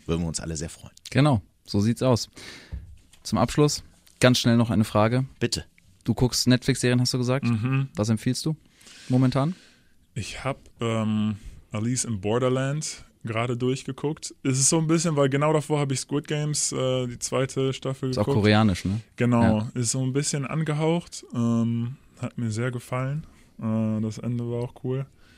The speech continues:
Speaker 3: Ähm, und ich glaub, die nächste Serie, die ich mir angucken wollte, ist Night Agent. Äh, die zweite
Speaker 1: Zweite
Speaker 3: Staffel,
Speaker 1: Staffel
Speaker 3: die
Speaker 1: kommt
Speaker 3: jetzt
Speaker 1: jetzt raus.
Speaker 3: rausgekommen
Speaker 1: Ja.
Speaker 3: ist.
Speaker 2: Die soll
Speaker 3: Genau.
Speaker 2: gut sein, hab ich gehört.
Speaker 3: Das hab ich auch gehört, ja.
Speaker 2: Ja.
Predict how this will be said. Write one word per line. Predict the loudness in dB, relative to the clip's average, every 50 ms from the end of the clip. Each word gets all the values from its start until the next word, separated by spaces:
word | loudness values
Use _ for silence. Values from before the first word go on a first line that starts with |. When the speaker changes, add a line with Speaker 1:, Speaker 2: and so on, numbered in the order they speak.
| -20 -20 _ -20 -20 -20 _ _ _ _ _ _ _ -6
Speaker 3:
Ähm, | -6 -4 -4 -4 -4 -6 -6 -6 -8 -8
und | -6 -6 -6 -6 -8 -14
ich | -12 -8
glaub, | -6 -6 -4
die | -4 -2
nächste | -2 0 -2 -2 -2 -6 -8 -6 -4 -2 -2 -2 -2 -2 -2 -4 -4 -4 -6 -8 -8 -8
Serie, | -6 -6 -4 -4 -6 -6 -6
die | -6
ich | -8 -6
mir | -6 -6
angucken | -6 -6 -6 -6 -6 -4
wollte, | -6 -6 -8 -10 -10
ist | -10 -8 -6
Night | -4 -4 -4 -4 -4 -6
Agent. | -6 -4 -4 -4 -4 -4 -4 -4 -6 -8 -14 -18 _ _ _ _ _ _ _ -12
Äh, | -10 -8 -8 -8 -10
die | -12 -10 -8
zweite | -8 -6 -4 -4 -2 2
Speaker 1:
Zweite | 2 2 4 4
Speaker 3:
Staffel, | 4 4 4 4 4
Speaker 1:
Staffel | 2
Speaker 3:
die | 2
Speaker 1:
kommt | 0 0 0
Speaker 3:
jetzt | 0
Speaker 1:
jetzt | 2 2
raus. | 2 2 2
Speaker 3:
rausgekommen | 0 -2 -2 -2 0 2 2
Speaker 1:
Ja. | 2 2
Speaker 3:
ist. | 0 -2 -4 -2 0
Speaker 2:
Die | 2 4
soll | 4 4 4
Speaker 3:
Genau. | 2 2
Speaker 2:
gut | 0 0
sein, | -2 -2 -2
hab | -2
ich | -4 -6
gehört. | -6 -6 -4 -4 -4 -6 -10 -18 -20 -20 -20 -16 -10
Speaker 3:
Das | -8 -4 -2
hab | -2 0
ich | 2 0
auch | 0 0
gehört, | -2 -6 -6 -4 -4
ja. | -2 -4 -4 -6 -10 -16 -20 -12 -6
Speaker 2:
Ja. | -6 -6